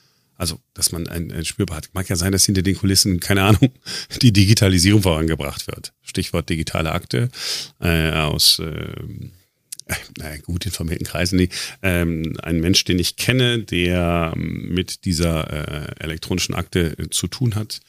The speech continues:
im Bereich der Justiz, rechnet damit,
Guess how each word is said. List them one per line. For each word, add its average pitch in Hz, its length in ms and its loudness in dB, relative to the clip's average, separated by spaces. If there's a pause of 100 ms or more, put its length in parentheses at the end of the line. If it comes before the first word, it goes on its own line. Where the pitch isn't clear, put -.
(440)
im 92 580 6
Bereich 80 480 -2
der 80 140 -6
Justiz, - 760 0 (760)
rechnet 92 540 0
damit, 87 260 2